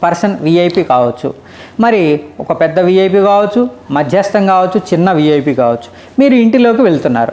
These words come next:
వెళ్ళినప్పుడు మరి ఆ ఇంటిలో నుండి బయటికి వెళ్ళేటప్పుడు కా-, బొట్టు, కుంకుమ ధరించి వెళ్ళాలి,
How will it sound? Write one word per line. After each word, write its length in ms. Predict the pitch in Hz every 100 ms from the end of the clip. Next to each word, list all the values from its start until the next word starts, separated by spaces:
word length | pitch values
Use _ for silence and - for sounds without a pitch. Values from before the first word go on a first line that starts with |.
| - -
వెళ్ళినప్పుడు 1000 | 214 294 302 254 233 170 160 160 156 160 - -
మరి 520 | 214 226 196 165 160 160 - -
ఆ 260 | 170 180 180
ఇంటిలో 520 | 185 214 262 254 240
నుండి 300 | 233 233 214
బయటికి 500 | 135 165 202 262 240
వెళ్ళేటప్పుడు 680 | 214 202 202 190 185 185
కా-, 340 | 170 185 180 170
బొట్టు, 420 | 139 151 165 - 214 -
కుంకుమ 360 | 190 220 233
ధరించి 420 | 160 175 175 170
వెళ్ళాలి, 440 | 165 156 156 156